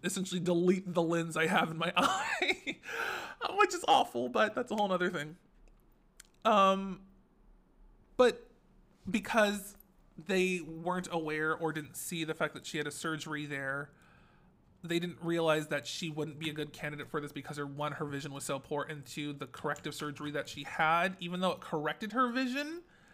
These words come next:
didn't mean that her c-, vision had a strong starting point in, to begin with. Which means that if she was aware of it and they were aware of it, they would have realized that she was a very poor candidate for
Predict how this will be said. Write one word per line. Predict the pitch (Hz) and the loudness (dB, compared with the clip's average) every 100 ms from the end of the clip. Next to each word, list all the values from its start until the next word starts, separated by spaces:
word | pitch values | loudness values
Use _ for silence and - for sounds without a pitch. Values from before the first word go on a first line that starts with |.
| - _ - | -20 _ -6
didn't | 170 214 202 | 0 0 0
mean | 208 190 | -4 -2
that | - | -2
her | 185 160 | -4 -4
c-, | - - _ - 151 | -10 -16 _ -16 0
vision | 170 190 180 | 4 4 4
had | 170 170 | 2 2
a | 147 | 0
strong | - - - 165 151 - | -4 -8 0 0 0 -6
starting | - - 160 147 147 | -10 0 2 2 -2
point | - 131 127 | -8 -8 -8
in, | 165 | -12
to | - | -10
begin | 147 139 139 104 | -8 -8 -10 -12
with. | 73 _ _ _ _ _ _ _ _ _ _ _ | -16 _ _ _ _ _ _ _ _ _ _ _
Which | 180 180 | -4 -2
means | 175 175 175 175 175 175 | -2 -2 -2 -2 -4 -2
that | 151 147 - | 0 0 -2
if | 160 | -8
she | - - - 185 208 214 | -6 -10 -10 -6 -6 -4
was | 196 | -2
aware | 190 156 151 175 | -2 0 0 0
of | 175 | 0
it | 180 165 | -2 -4
and | 147 | -12
they | 139 156 | -10 -6
were | 170 170 | -4 -2
aware | 175 175 180 | -2 -2 -2
of | 180 | -4
it, | 175 | -4
they | 156 | -4
would | 147 156 | -4 -4
have | 147 | -4
realized | 151 147 147 | -4 -2 -4
that | 139 | -8
she | 165 | -8
was | 143 | -6
a | 143 | -2
very | 151 147 | -2 -2
poor | 143 - 156 | -4 -4 -2
candidate | 147 - 151 143 135 | -2 -6 -8 -6 -10
for | - - 170 156 143 135 | -12 -4 0 2 2 0